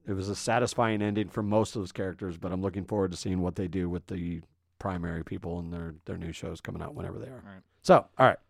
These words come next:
Speaker 1: I think we've rambled on long enough.
Speaker 2: Yep.
Speaker 1: We will, uh, be back here at some point next week,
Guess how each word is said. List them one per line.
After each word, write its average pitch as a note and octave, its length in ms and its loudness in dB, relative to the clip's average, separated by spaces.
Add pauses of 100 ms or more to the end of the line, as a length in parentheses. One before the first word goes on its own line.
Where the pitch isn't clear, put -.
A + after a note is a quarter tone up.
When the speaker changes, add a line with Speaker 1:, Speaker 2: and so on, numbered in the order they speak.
(1300)
Speaker 1:
I D#3 140 10
think D3+ 180 8
we've C#3 160 10
rambled C3+ 280 8
on C3 120 10
long B2+ 200 8
enough. E3 440 8
Speaker 2:
Yep. B2 180 -6 (140)
Speaker 1:
We C3 180 10
will, C3 300 10
uh, B2 240 10 (1160)
be G#2 100 -4
back G2 240 0
here A#2 100 4
at G#2 100 0
some A2+ 180 0
point A2 200 2
next A#2+ 240 2
week, B2+ 400 4